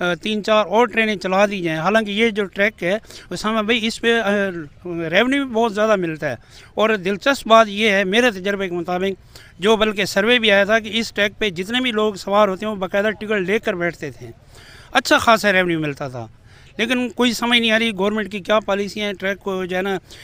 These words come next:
अगर ट्रैक को देखें आप, पांचगिराई, गलूरकोट, इस इलाकों में कितने एक्सीडेंट हो चुके हैं, कई, काफ़ी जानें भी जा चुकी हैं। तो मकसद कहने का है भाई, इसको, ट्रैक को जो है ना सही तरीके से बहाल भी करें,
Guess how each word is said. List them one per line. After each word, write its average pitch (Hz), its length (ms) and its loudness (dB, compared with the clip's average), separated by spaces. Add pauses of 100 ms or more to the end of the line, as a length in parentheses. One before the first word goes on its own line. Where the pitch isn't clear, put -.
(120)
अगर 196 200 0
ट्रैक 214 220 2
को 226 200 2
देखें 214 300 -2
आप, 208 160 0
पांचगिराई, 208 520 -2
गलूरकोट, 196 560 -2
इस 208 200 -6
इलाकों 202 240 0
में 196 120 -4
कितने 247 320 -2
एक्सीडेंट 190 380 -2
हो 175 120 -2
चुके 170 220 -10
हैं, 160 120 -10
कई, 208 160 0
काफ़ी 196 360 -4
जानें 180 320 -6
भी 196 80 -10
जा 170 180 -4
चुकी 143 320 -14
हैं। 123 120 -10 (880)
तो 185 280 -2 (220)
मकसद 240 280 -4
कहने 240 280 4
का 247 80 6
है 240 100 6
भाई, 214 260 -2 (240)
इसको, 214 540 -2
ट्रैक 202 300 2
को 247 120 0
जो 185 100 -2
है 185 60 0
ना 214 120 -4
सही 202 240 -2
तरीके 208 260 -6
से 196 120 -8
बहाल 165 300 0
भी 208 120 -8
करें, 214 280 -4